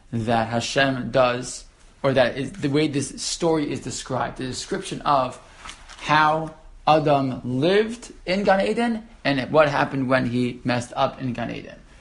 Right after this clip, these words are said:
His job is la'ovdo l'shamro, to serve it, to, to work there and to guard it. He's there. Hashem is present there as Misalech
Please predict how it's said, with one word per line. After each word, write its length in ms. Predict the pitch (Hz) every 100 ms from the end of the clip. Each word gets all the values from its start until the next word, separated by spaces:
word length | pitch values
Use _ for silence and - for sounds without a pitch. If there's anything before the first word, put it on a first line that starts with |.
| -
His 180 | 135
job 320 | 110 147 147 151
is 160 | 127
la'ovdo 560 | 127 120 147 135 139 123
l'shamro, 540 | 131 - 135 180 185
to 80 | 147
serve 320 | - 139 139
it, 160 | 165 -
to, 200 | 139 - - - -
to 80 |
work 280 | 135 160 165
there 180 | 156 147
and 120 | 139
to 60 | 117
guard 280 | 117 143 190
it. 200 | 214 - - - -
He's 260 | 139 123
there. 500 | 127 160 160 170 170 -
Hashem 560 | 143 135 - 170 180 170
is 260 | 160 139 - -
present 600 | - 151 160 202 214 - -
there 380 | 151 175 196 202
as 220 | 147 131
Misalech 560 | 131 143 - 123 139